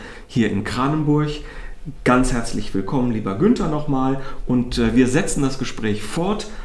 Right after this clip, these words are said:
was wir eigentlich in einem Stück aufgenommen haben. Und, äh, heute geht es um zwei Bausteine, die wir noch haben liegen lassen:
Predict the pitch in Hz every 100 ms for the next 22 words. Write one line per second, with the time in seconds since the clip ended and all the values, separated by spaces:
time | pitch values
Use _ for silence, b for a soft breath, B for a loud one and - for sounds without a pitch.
0 | B B - - 127 135 - 131 123 123
1 | 127 B - 113 131 139 139 127 117 120
2 | - 160 165 147 117 - 175 185 170 151
3 | 147 139 127 135 143 B B B - 120
4 | 120 117 113 110 117 120 B B B -
5 | - 123 127 117 113 113 104 - 104 -
6 | - - 135 147 151 - 127 131 - 127
7 | 117 107 104 101 104 92 107 - 117 -
8 | 139 139 131